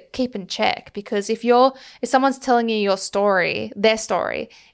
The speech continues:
and your mind is filled with, "Here's what I'm gonna say next. Like, here's how I'm gonna respond. As soon as she's finished talking and I've validated, then I'm gonna tell her this,"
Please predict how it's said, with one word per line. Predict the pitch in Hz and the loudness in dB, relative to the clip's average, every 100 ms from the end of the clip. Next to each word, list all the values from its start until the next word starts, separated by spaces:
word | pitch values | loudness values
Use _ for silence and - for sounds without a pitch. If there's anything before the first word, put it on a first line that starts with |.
| - | -6
and | 220 220 | -2 2
your | 226 | 2
mind | 226 214 208 | 4 2 2
is | 202 | -4
filled | - 202 | -2 -4
with, | 185 180 | -4 -6
"Here's | 202 196 | -4 -2
what | 202 | -4
I'm | 196 | -6
gonna | 196 | -8
say | - 185 | -6 -4
next. | 208 - - | -6 -8 -12
Like, | 185 | -12
here's | - 208 208 | -8 -6 -6
how | 214 | -6
I'm | 208 | -6
gonna | 208 | -8
respond. | 196 - 180 170 | -8 -6 -4 -4
As | 165 | -8
soon | - 190 | -12 -10
as | |
she's | 208 202 | -10 -10
finished | 208 190 | -8 -10
talking | - 190 202 190 | -8 -10 -8 -6
and | 170 | -6
I've | 175 | -4
validated, | 180 180 165 160 - | -4 -4 -6 -6 -4
then | 220 190 | -4 -4
I'm | 185 | -6
gonna | 180 190 | -8 -8
tell | - - | -10 -8
her | 165 | -8
this," | 165 175 156 - | -2 -2 -2 -8